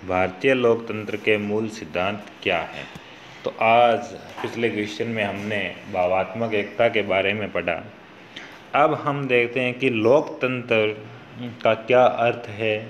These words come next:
क्या उसकी परिभाषाएं हैं, भारतीय जो लोकतंत्र है उसके मूल सिद्धांत क्या है। तो सबसे पहले हम इस कड़ी में देखते हैं लोकतंत्र का अर्थ तथा परिभाषा।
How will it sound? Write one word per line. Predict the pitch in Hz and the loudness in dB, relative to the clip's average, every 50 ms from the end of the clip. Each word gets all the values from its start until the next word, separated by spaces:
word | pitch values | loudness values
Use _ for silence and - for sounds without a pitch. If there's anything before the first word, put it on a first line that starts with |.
| - - - - - - - - - - - - | -16 -18 -20 -20 -20 -20 -20 -20 -20 -18 -6 2
क्या | - 117 113 | 4 4 6
उसकी | 113 - - - - 120 | 4 2 0 -2 -2 -2
परिभाषाएं | 107 104 104 101 95 92 87 90 90 - - 117 120 117 | 0 0 0 0 2 4 4 4 2 2 0 0 0 0
हैं, | 107 110 107 107 107 104 92 - - - 101 101 | 0 -2 -2 -2 -2 -2 -4 -8 -14 -14 -10 -2
भारतीय | 101 98 98 98 101 98 - - 135 | 0 2 4 4 2 0 0 0 0
जो | 123 123 127 | 0 0 -2
लोकतंत्र | 120 117 113 113 110 - - 123 120 117 117 123 117 104 | 0 2 2 0 0 0 -4 -6 -4 -4 0 0 0 0
है | 113 110 104 107 104 92 | 2 0 2 2 2 2
उसके | 90 98 95 - - 117 110 104 | 0 -4 -8 -8 -4 0 0 0
मूल | 101 101 101 104 107 117 123 117 | 0 0 -2 -4 -2 -2 -4 -6
सिद्धांत | 117 - 107 95 95 92 104 131 127 123 - - | -6 -8 -8 -6 -4 -2 0 0 0 -2 -6 0
क्या | - 117 113 107 | 4 6 6 6
है। | 101 107 110 107 101 104 104 - - - - - - - - - - - - - - - - - - - - - - - - - - - - - - - | 4 4 2 2 0 -2 -4 -10 -16 -20 -20 -20 -20 -20 -20 -20 -20 -20 -20 -18 -18 -18 -18 -18 -18 -20 -20 -20 -20 -20 -20 -20 -20 -20 -20 -14 -2 2
तो | 151 139 | 2 4
सबसे | - 151 143 147 - 165 | 4 4 2 4 4 2
पहले | 143 143 143 143 143 151 | 6 8 6 6 6 6
हम | 143 139 147 147 143 131 | 2 2 2 -2 -4 -6
इस | 143 135 - - - - - - - - | -6 -8 -10 -12 -16 -16 -16 -16 -8 2
कड़ी | - 127 120 123 120 | 4 4 6 6 4
में | 123 123 120 110 | 2 2 2 4
देखते | 110 110 107 110 - 120 | 4 4 4 2 0 0
हैं | 117 123 123 | 2 2 2
लोकतंत्र | 117 107 107 160 - - - - 135 127 120 110 110 104 | 4 6 6 6 6 4 2 -8 -8 -8 -4 0 0 0
का | 101 - 107 107 | 2 4 4 4
अर्थ | 107 - - 120 127 127 - - - - - - | 4 2 2 0 0 0 0 -6 -16 -16 -10 -10
तथा | 95 - - 98 98 | -8 -4 0 0 0
परिभाषा। | 98 - - 98 95 90 85 85 82 - - - - | 0 0 0 0 0 0 0 -2 -2 -2 -2 -6 -6